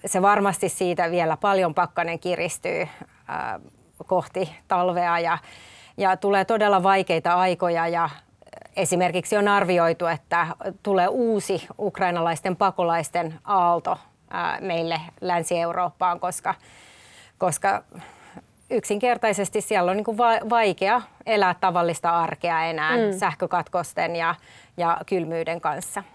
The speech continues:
Speaker 2: Kyllä, kyllä. Jokainen voi kuvitella, äh, miltä tuntuu, jos pakkastaa miinus kaksikymmentä astetta ja,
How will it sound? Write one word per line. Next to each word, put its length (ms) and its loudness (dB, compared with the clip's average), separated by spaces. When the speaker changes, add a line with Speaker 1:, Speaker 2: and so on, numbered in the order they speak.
Speaker 2:
Kyllä, 200 0
kyllä. 360 2
Jokainen 480 0
voi 260 2
kuvitella, 580 0
äh, 240 -10
miltä 300 -6
tuntuu, 460 -4
jos 160 -8
pakkastaa 520 -6
miinus 280 -4
kaksikymmentä 440 -4
astetta 480 -10
ja, 280 -8